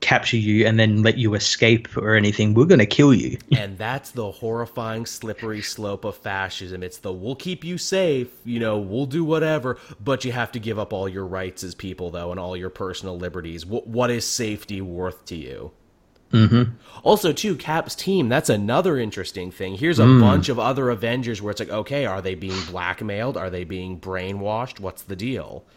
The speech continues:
Speaker 1: Uh, well, again, like what you said with Mjolnir, especially with, like, Thor, maybe he, well, obviously he knows what Mjolnir is like and what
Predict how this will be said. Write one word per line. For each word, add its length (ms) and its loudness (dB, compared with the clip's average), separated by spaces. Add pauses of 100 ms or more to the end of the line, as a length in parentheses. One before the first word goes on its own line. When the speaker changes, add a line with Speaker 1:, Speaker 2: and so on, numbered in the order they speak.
(600)
Speaker 1:
Uh, 180 6
well, 160 10
again, 300 6
like 180 4
what 80 2
you 60 -4
said 200 -2
with 160 0
Mjolnir, 360 6
especially 400 4
with, 180 2
like, 160 2
Thor, 400 6
maybe 300 6
he, 260 6
well, 160 6
obviously 460 6
he 240 8
knows 440 8
what 240 2
Mjolnir 600 8 (800)
is 240 6
like 320 6
and 240 4
what 240 6